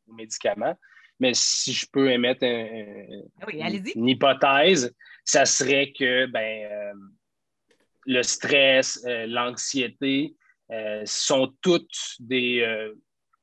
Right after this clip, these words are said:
Speaker 1: des conséquences du fait qu'elle s'ennuie puis qu'elle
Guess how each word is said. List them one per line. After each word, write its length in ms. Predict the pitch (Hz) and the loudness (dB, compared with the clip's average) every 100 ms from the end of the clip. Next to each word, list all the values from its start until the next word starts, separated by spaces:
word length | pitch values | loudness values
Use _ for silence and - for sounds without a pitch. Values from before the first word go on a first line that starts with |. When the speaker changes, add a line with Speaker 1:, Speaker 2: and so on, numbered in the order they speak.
| - 131 | -8 0
Speaker 1:
des 180 | 143 | 0
conséquences 880 | 139 147 143 139 113 131 127 147 113 | 2 2 2 2 2 0 0 -2 -8
du 200 | 117 110 | -14 -18
fait 280 | 110 135 127 - | -8 -2 -2 -2
qu'elle 340 | 127 120 123 110 | -6 -6 -6 -6
s'ennuie 640 | - 120 101 101 113 135 _ _ _ - | -2 -2 -4 -6 -8 -10 _ _ _ -8
puis 180 | 127 - | -6 -2
qu'elle 240 | 117 | 0